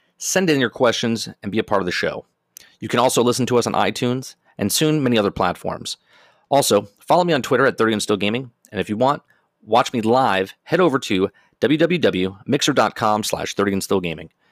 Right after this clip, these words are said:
And always, you can listen to our many podcasts on Thursday nights at eight P M called Generation X Gaming. I hope to see you soon.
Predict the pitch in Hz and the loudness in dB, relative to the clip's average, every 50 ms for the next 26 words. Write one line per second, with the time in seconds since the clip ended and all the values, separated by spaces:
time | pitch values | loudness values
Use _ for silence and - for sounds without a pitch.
0 | _ _ _ _ _ _ _ _ _ _ _ - 101 92 - 120 139 151 123 101 | _ _ _ _ _ _ _ _ _ _ _ -6 -6 -4 2 2 4 4 4 2
1 | 104 110 - - _ - 101 104 - 101 107 117 117 - 123 123 131 135 123 _ | 0 -2 -6 -12 _ -10 -8 -4 -2 0 0 0 0 0 -4 -4 -4 -6 -10 _
2 | _ _ _ - _ - - _ _ _ _ _ _ - - 113 107 95 95 101 | _ _ _ -20 _ -20 -20 _ _ _ _ _ _ -8 0 2 2 2 2 2
3 | 117 151 185 185 107 107 98 - - - - - 85 87 - - - - - 92 | 2 2 2 0 0 -2 -4 -6 -6 -4 -2 0 0 0 -2 -4 -6 -6 -6 -6
4 | 87 - 123 127 127 127 117 92 85 82 85 82 - - - _ _ - 101 - | -4 0 0 0 2 2 0 0 0 -2 -4 -6 -8 -10 -14 _ _ -8 -8 -6
5 | - 110 123 123 - - 104 92 90 87 87 - - 90 80 78 104 110 113 110 | -4 -4 -4 -4 -4 -4 -2 -2 -2 -2 -4 -4 -4 -4 -2 0 0 0 2 0
6 | 104 - 104 92 - - - 92 90 90 87 - _ _ _ _ _ _ - - | 0 0 -2 -4 -4 -4 -6 -4 -4 -4 -6 -8 _ _ _ _ _ _ -4 0
7 | - - - - - - 117 113 107 - 104 95 90 87 85 | 0 0 0 -2 -2 0 0 0 0 0 0 0 -2 -2 -6